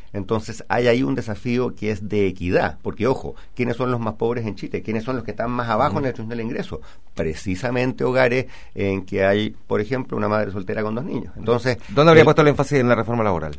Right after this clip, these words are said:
Speaker 1: Yo habría puesto el énfasis en crear circunstancias en las cuales los jóvenes y las mujeres, especialmente las mujeres más pobres con niños,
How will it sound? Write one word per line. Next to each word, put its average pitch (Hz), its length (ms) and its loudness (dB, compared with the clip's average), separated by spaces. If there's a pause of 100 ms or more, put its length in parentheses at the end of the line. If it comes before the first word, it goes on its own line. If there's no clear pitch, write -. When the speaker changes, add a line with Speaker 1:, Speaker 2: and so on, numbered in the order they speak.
Speaker 1:
Yo 82 220 -4
habría 87 220 0
puesto 90 260 -4
el 95 80 -4
énfasis 95 360 -10
en 87 280 -8 (720)
crear 107 600 4
circunstancias 95 1000 -6
en 90 100 -8
las 85 120 -10
cuales 87 440 -6
los - 160 -8
jóvenes 107 460 -4
y 95 60 -10
las 85 100 -8
mujeres, 87 400 -8
especialmente 90 540 -8
las 78 100 -8
mujeres 90 300 -8
más 85 120 -8
pobres 101 280 -6
con 98 120 -6
niños, 131 300 -4